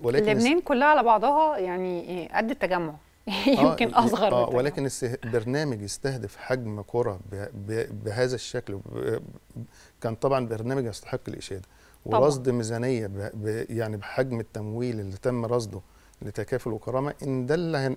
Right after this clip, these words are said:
Speaker 1: يدل على صدق الإرادة السياسية في التطوير الحقيقي. يعني طبعًا حجم الميزانيات وحجم الاستهداف بتاعه كان كبير جدًا يفوق
Speaker 2: أصل
Speaker 1: ميزانية الدولة.
Speaker 2: صحيح قصة
Speaker 1: مم.
Speaker 2: الحجم دي يعني موضوع
Speaker 1: آه، حجم
Speaker 2: كبير.
Speaker 1: استهداف إن يستهدف،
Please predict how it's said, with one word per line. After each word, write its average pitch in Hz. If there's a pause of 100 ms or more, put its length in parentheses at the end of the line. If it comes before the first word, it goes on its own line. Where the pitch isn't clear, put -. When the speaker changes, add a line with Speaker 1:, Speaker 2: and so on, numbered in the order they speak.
Speaker 1:
يدل 139
على 117
صدق -
الإرادة 127
السياسية 139 (380)
في -
التطوير 131
الحقيقي. 110 (180)
يعني 110
طبعًا 135
حجم 135
الميزانيات 110 (100)
وحجم 127
الاستهداف 113
بتاعه 143 (340)
كان 113
كبير 127
جدًا 127
يفوق 113
Speaker 2:
أصل 95
Speaker 1:
ميزانية 101
الدولة. 180
Speaker 2:
صحيح 262
قصة -
Speaker 1:
مم. 190
Speaker 2:
الحجم 226
دي 240
يعني 208
موضوع 185
Speaker 1:
آه، 165
حجم 139
Speaker 2:
كبير. 135
Speaker 1:
استهداف 160
إن 110
يستهدف، 107